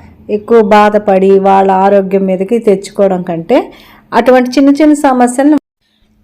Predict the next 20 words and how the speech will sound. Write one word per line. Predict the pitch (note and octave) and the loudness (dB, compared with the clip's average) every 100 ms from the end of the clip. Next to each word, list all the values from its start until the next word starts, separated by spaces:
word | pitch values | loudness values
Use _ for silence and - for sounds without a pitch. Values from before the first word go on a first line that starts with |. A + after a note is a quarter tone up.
| _ - | _ 0
తల్లిదండ్రుల | B3 B3 B3 B3 A#3 A3+ | 2 4 4 2 2 0
దాకా | G#3+ G#3 D#4+ A#4 A#4 | 0 0 -2 -2 -2
తీసుకురాకపోవడమే | B3 A#3+ - A#3+ A3 G#3 - G3 G3 A3+ E4+ - _ _ _ _ _ - | 0 0 0 2 2 0 -2 0 0 0 -2 -4 _ _ _ _ _ -6
ఉత్తమమైన | A3 A3 - A#3+ A#3 A#3 A3+ | -6 -6 -2 0 0 -2 -2
పని. | G#3 F3 G#3 D#4 - - _ _ _ _ _ _ - G#3+ | -2 -2 -2 -4 -6 -20 _ _ _ _ _ _ -14 -2
అందుకని | A3+ A3+ B3+ B3 A3 A3+ A3+ - - _ _ _ _ - | 0 0 2 2 2 -2 -6 -14 -20 _ _ _ _ -8
ఒక | A3 A3 | -6 -4
ఈ, | G#3 G#3+ A3 | -2 -2 -4
ఈ | - G3 G3+ | -4 -2 0
ఏజ్ | G#3 A3 | 0 2
వచ్చాక, | B3 A#3+ - F#3 - G3+ | 0 0 -2 -2 0 -4
ఫిఫ్టీ | G#3 G3 - G3 | -2 -6 -2 -4
ప్లస్లు | G3 F#3+ F#3+ A#3+ | -2 -4 -4 -8
దాటాక | G#3+ G3 G3 G#3 G3+ A#3 | -2 0 0 -2 -4 -2
తల్లిదండ్రులకి | C4 C4 G#3 G3+ G3+ G3+ F#3+ F#3 B3+ F#4+ - _ _ - | -4 -2 -2 -2 -4 -4 -6 -8 -4 -6 -6 _ _ -8
ఇంకా | A3+ A3+ A3+ | -4 0 0
పిల్లలు | A3+ A#3 A#3 A#3 C4+ G#4+ - _ _ _ | 0 -2 0 0 -2 -4 -14 _ _ _
వాళ్ళని | G3 A#3 C4 D4 C#4+ C#4+ | -2 2 4 4 4 0
చిన్న | C#4+ B3+ C4+ C#4 | -2 -4 0 0
పిల్లల్లాగా | C4+ B3 A#3+ A#3 A3+ A#3 C4 | 0 0 2 2 0 0 -2